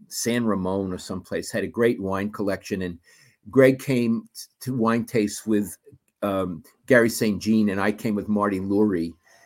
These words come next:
And boy, did the four of us have fun and really got along. And the wine was so good. <laughs> Thank God Marty was drying, driving. He had to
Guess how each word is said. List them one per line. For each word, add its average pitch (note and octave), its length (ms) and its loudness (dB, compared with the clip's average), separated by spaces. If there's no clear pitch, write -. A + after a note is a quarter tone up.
And A#2 260 0
boy, D#3 260 8
did A#2+ 140 2
the G#2 80 -4
four A2 280 2
of F2+ 100 -2
us G2+ 180 -2
have G#2 220 -6
fun G2+ 340 -2
and G2 160 -4
really A2 200 2
got G2 140 2
along. G2+ 440 0
And G#2+ 260 0
the C3 80 2
wine C#3+ 360 4
was G#2+ 180 -2
so C3+ 240 2
good. A2+ 400 2
<laughs> - 720 -12
Thank - 340 -2
God D3 240 8
Marty A#2 320 4
was G#2+ 200 0
drying, G2+ 520 -2
driving. B2+ 360 4
He G#2+ 100 2
had A2+ 120 2
to A#2 140 0